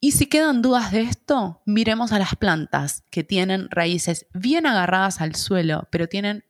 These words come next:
hojas llenas de sol, llenas de cosmos. Y le voy a poner algo de, <laughs> de mi capital <laughs> ideológico, intelectual.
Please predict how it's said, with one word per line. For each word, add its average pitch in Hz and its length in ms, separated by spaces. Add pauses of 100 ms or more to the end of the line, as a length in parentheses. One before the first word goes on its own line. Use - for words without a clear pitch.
(160)
hojas 208 640 (140)
llenas 202 380
de 156 120
sol, - 440 (160)
llenas 175 600 (100)
de 139 160
cosmos. - 640 (1700)
Y 180 80
le 165 120
voy 170 120
a 180 80
poner 156 480 (220)
algo 156 720 (140)
de, 131 800 (680)
<laughs> 240 1200
de 170 180
mi 175 120
capital 175 680 (540)
<laughs> 294 540
ideológico, 175 560
intelectual. 175 880